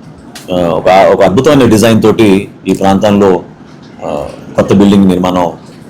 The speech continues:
జూన్ కల్లా ప్రారంభిద్దామనే ఒక నిర్ణయం తీసుకున్నాం. ఈ కార్యక్రమాలతో పాటు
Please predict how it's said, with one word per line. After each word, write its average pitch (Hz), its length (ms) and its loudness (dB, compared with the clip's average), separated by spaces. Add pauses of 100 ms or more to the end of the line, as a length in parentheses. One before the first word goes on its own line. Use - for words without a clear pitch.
(360)
జూన్ 104 180 2
కల్లా 98 180 2
ప్రారంభిద్దామనే 90 600 -2
ఒక 85 60 -2
నిర్ణయం 85 320 -6
తీసుకున్నాం. 85 440 -6 (600)
ఈ 85 360 0 (120)
కార్యక్రమాలతో 98 580 0
పాటు 104 380 0